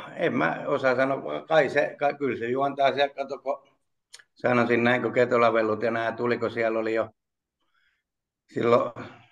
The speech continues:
seitsemänkymmentäkahdeksan ja nää, kun mestaruus tuli ja muuta, niin kun Vellut ja Rokit ja nää tuli takaisin, niin ja ennen sitäkin varmaan, et en tiedä, se on jotenkin vaan iskostunut sinne ja tulee äitimaidot, niin kuin joka muuallakin paikkakunnalla, mut se vaan on,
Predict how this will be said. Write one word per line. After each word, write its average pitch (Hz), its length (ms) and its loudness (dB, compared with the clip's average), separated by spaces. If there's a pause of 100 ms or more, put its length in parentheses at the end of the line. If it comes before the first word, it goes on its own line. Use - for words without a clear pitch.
(140)
seitsemänkymmentäkahdeksan 113 1200 0
ja 107 60 6
nää, 107 160 2
kun 110 100 -2
mestaruus 113 520 0
tuli 104 220 -4
ja 104 100 0
muuta, 107 360 -4
niin 104 260 -6
kun 107 100 -14
Vellut 104 360 -2
ja 104 160 -2 (120)
Rokit 104 380 -4
ja 104 80 0
nää 101 160 0
tuli 101 200 -4
takaisin, 95 500 -2
niin 92 120 -10 (960)
ja 107 100 4
ennen 110 280 4
sitäkin 123 420 6
varmaan, 117 400 8
et - 80 -2
en 156 220 2
tiedä, 127 380 2
se 165 100 2
on 131 120 2
jotenkin 165 460 -2
vaan 151 280 2
iskostunut 135 680 -4
sinne 135 200 0
ja 131 60 -6
tulee 135 200 0
äitimaidot, 117 600 -2
niin 113 140 -10
kuin 151 240 -10
joka 185 240 6
muuallakin 131 480 4
paikkakunnalla, 104 640 -4
mut 104 160 -6
se 156 200 2
vaan 143 220 6
on, 135 240 4